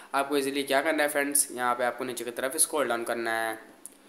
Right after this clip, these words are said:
scroll down करते फ्रेंड्स यहाँ पे आपको, अ, एडिशनल settings का option show हो जाता है friends, आप देख सकते हैं।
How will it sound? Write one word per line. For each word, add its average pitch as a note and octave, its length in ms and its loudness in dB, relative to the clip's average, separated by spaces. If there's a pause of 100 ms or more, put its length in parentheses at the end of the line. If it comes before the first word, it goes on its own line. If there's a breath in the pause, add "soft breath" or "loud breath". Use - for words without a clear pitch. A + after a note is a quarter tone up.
(340 loud breath)
scroll C#3 280 0
down E3 160 4
करते D#3 280 2
फ्रेंड्स D3 460 2
यहाँ C3 280 2
पे C3+ 80 4
आपको, B2+ 380 2
अ, - 440 -8
एडिशनल B2 540 4
settings C3+ 380 -2
का C3+ 100 -2
option C3+ 220 -2
show C3+ 200 -4
हो C3+ 80 -2
जाता C3 240 -2
है D3+ 60 -2
friends, D3+ 240 -2
आप C#3+ 60 -2
देख C3 180 -6
सकते D3+ 280 -8
हैं। D3+ 260 -8